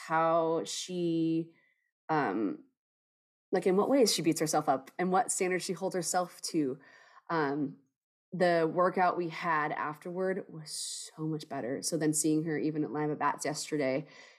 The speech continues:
it was so much easier to be like, "Hey, have you felt this? Can you do this?" And she's like, "Oh, yes, I got it." Whereas before, she was trying to do everything on her own 'cause she didn't know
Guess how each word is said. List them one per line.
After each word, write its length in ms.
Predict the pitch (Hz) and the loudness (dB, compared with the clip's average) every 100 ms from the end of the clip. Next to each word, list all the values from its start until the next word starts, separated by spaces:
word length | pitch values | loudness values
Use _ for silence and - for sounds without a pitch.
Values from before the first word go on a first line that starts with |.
| _ | _
it 80 | 170 | 0
was 220 | 165 156 | 2 2
so 180 | - 160 | 2 2
much 240 | 170 160 - | 0 -2 -2
easier 180 | 160 | -2
to 60 | 151 | 0
be 60 | 147 | -2
like, 140 | 139 | -2
"Hey, 520 | - 262 247 170 - - - | -2 2 4 2 0 -10 -12
have 160 | 185 180 | -8 -2
you 120 | 196 | 0
felt 240 | 196 190 180 | 2 0 2
this? 240 | 147 - | 0 -2
Can 160 | - 170 | -2 -2
you 100 | 165 | 0
do 100 | 165 | 0
this?" 240 | 151 156 | 0 -2
And 80 | 143 | -8
she's 120 | 143 | -12
like, 80 | 143 - | -6 -2
"Oh, 100 | 156 | 0
yes, 260 | 147 - | -2 0
I 60 | 165 | 0
got 240 | 165 151 104 | 0 0 -2
it." 140 | 104 | -8
Whereas 260 | 185 175 165 | 0 2 2
before, 640 | 160 - 180 165 165 160 - - - | -2 0 2 4 4 0 -6 -18 -4
she 120 | 185 | 0
was 80 | 156 | 0
trying 180 | 165 151 | 0 0
to 60 | |
do 80 | 160 | 2
everything 300 | 156 151 151 | 0 -2 -4
on 100 | 131 | -4
her 140 | 151 - | -4 -6
own 440 | 113 123 226 269 - _ _ _ _ - | -4 -2 0 -2 -6 _ _ _ _ -6
'cause 100 | 160 | -4
she 120 | 175 | 0
didn't 340 | 165 151 147 | 2 2 0
know 720 | 175 165 156 151 147 156 185 | 0 2 2 2 2 0 -4